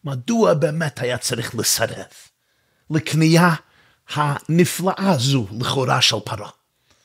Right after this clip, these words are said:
מה קורה אחר כך? ספר שמות פרק י"א, פרק הבא. ויאמר השם אל משה, כשהוא עומד בפני פרעה, יש לו עוד נבואה.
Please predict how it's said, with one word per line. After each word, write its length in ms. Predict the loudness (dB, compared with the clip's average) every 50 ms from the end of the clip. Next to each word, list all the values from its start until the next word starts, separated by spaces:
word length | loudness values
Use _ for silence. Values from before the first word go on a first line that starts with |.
| _ _ _ _
מה 120 | 0 0
קורה 280 | 0 2 0 2 2 2
אחר 240 | 2 0 -2 -2 -2
כך? 380 | -4 -10 -10 -12 -12 -18 -20 _ _ _ _ _ _ _ _ _ _ _ _ _ _ _ _
ספר 300 | 0 0 0 2 2 2
שמות 320 | 2 4 4 2 0 0 2
פרק 300 | 0 2 2 2 -2 -2
י"א, 60 | -4 0 0 0 0 0 -2 -2
פרק 320 | 0 0 0 0 0 -2 -4
הבא. 240 | 0 0 0 0 0 -6 _ _ _ _ _ _ _ _ _ _ _ _ _ _ _ -6
ויאמר 340 | -2 0 0 2 2 2 2
השם 340 | 4 4 2 2 2 -2
אל 80 | -2 -4 -2
משה, 300 | -4 -2 -2 -2 -2 -4 -6 -12 -10 -6
כשהוא 240 | -4 -2 0 0 0
עומד 360 | 0 2 2 2 2 2 0
בפני 320 | -4 -4 -2 -2 -2 -2
פרעה, 420 | -2 -2 -2 -2 -2 -2 -2 -2 -2
יש 260 | -2 -2 -2 -2 -2
לו 80 | -4
עוד 260 | -2 -2 -4 -2 -2 -6
נבואה. 380 | -6 -6 -6 -8 -8 -8 -12